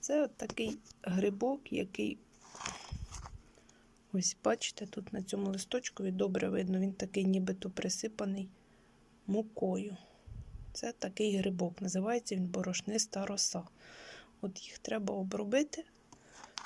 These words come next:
тому що листочки пропадуть. І він має непогану, ось тут теж геть добре на ньому видно непогану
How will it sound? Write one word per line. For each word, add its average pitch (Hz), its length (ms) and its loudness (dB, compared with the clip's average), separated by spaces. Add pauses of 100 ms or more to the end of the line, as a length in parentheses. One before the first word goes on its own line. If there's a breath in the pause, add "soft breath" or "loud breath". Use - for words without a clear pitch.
(220)
тому 202 200 2
що - 320 2 (420)
листочки 208 680 0
пропадуть. 190 760 0
І 190 80 4
він 240 200 4 (1700 loud breath)
має 196 380 2 (300)
непогану, 202 720 2
ось - 220 -4 (500 loud breath)
тут - 160 -8 (100)
теж 233 300 2
геть 214 280 -2 (100)
добре 208 300 0
на 208 120 0
ньому 202 280 0
видно 208 260 0
непогану 208 640 2